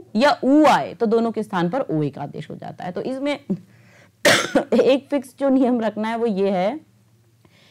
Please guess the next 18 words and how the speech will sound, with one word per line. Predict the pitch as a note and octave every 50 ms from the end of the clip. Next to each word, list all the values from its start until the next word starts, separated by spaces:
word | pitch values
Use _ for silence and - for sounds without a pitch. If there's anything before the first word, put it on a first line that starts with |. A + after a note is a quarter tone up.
| _ _
कि | - A#3+
पहले | A#3+ - A#3+ A#3 A#3+ B3+
तो | B3+ C#4+
रहना | C#4 B3+ B3 A#3+ B3+
चाहिए | B3 - A#3+ A#3+ B3+ C4 - -
अ, | F#3 F3 C3 - - _ _ _ _ _ _ _ _ _ _ _ _ _ -
उसके | A#3 C#4 C#4 - E4+ E4+
बाद | D4+ D4+ D4+ D4 B3
अगर | C4+ C4 C4+
अ | - - G#3+ A#3+ C4+
के | C4+ C#4+ C#4
बाद | A#3+ A#3+ A#3+ A#3+ A#3
अगर | A#3 A3 A3+
आपको | A3 G#3+ G#3+ A#3+ A3 -
ई | G#3 A3+ B3+
दिखाई | A3+ B3 A#3 B3+ A3+ A3+
देता | G#3+ G#3+ G#3 F#3+ - G#3+
है, | G#3+ A3+ A3 A#3 -